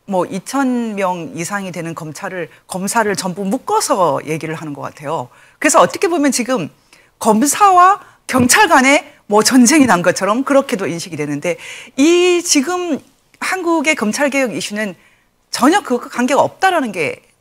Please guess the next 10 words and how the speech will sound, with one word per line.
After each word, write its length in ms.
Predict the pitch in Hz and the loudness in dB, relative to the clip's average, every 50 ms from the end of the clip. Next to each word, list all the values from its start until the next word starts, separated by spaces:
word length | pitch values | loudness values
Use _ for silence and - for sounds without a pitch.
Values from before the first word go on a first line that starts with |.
| _ _ | _ _
제 160 | - - 165 147 | -14 -12 -10 -10
생각입니다. 600 | - 208 190 170 170 151 135 131 - - - _ _ _ _ _ | -10 -12 -10 -8 -8 -8 -10 -12 -16 -20 -20 _ _ _ _ _
그리고 540 | - - 262 254 - 233 247 220 151 - _ _ _ _ _ _ _ _ _ _ _ _ _ _ _ _ _ _ _ - | -4 -2 -2 0 0 0 -2 -2 -4 -6 _ _ _ _ _ _ _ _ _ _ _ _ _ _ _ _ _ _ _ -4
윤석열 680 | 214 247 285 - 415 403 403 392 381 381 381 392 403 - _ - _ _ _ _ _ _ _ _ _ _ _ _ _ _ | 0 0 2 2 2 0 0 0 0 0 0 0 -2 -8 _ -20 _ _ _ _ _ _ _ _ _ _ _ _ _ _
검찰총장이 880 | - - 262 254 254 - 339 359 359 - - 320 277 294 277 262 262 269 | -2 0 0 0 0 0 -2 -2 -2 -2 -2 -2 2 2 2 2 2 0
사랑하는 680 | - 320 320 330 330 311 302 277 262 240 240 208 175 | 2 4 4 4 6 4 4 2 2 0 -2 -6 -8
검찰 360 | - - 202 202 - 240 240 226 | -8 -8 -8 -6 -2 -2 -2 0
조직이라는 500 | 233 220 190 208 175 185 170 160 156 147 | 0 -2 -2 -2 -4 -4 -4 -4 -4 -4
것은 480 | - 123 139 - 208 196 160 131 143 - _ _ _ _ _ _ _ _ _ _ _ _ _ _ _ _ _ _ _ _ _ _ _ _ _ - | -6 -6 -8 -8 -10 -10 -10 -10 -12 -14 _ _ _ _ _ _ _ _ _ _ _ _ _ _ _ _ _ _ _ _ _ _ _ _ _ -6
기본적으로는 1500 | - - 285 240 311 403 427 427 427 415 403 381 349 330 302 - - 254 220 220 214 196 180 180 240 285 233 165 139 131 | -4 0 0 2 2 2 2 0 -2 -4 -4 -4 -4 -4 -4 -2 -2 -2 0 2 0 0 0 0 -2 -2 -2 -2 -6 -6